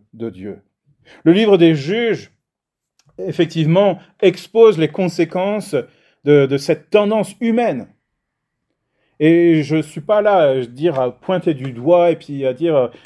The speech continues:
euh, <laughs> ah, c'est, c'est mauvais, euh, <laughs> mauvais peuple d'Israël. Parce que tellement souvent,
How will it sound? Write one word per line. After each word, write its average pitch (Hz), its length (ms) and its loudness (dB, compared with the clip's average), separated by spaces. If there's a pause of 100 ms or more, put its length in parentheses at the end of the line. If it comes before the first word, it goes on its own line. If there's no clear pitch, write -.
(160)
euh, 156 320 -2 (100)
<laughs> - 140 -20
ah, 160 140 0
c'est, 147 220 -4
c'est 135 140 -6
mauvais, 151 680 0 (440)
euh, 143 160 0 (140)
<laughs> - 160 -20
mauvais 156 320 0
peuple 160 300 0
d'Israël. 131 540 -4 (760)
Parce 135 140 -8
que - 80 -6
tellement 190 440 -2
souvent, 170 640 -4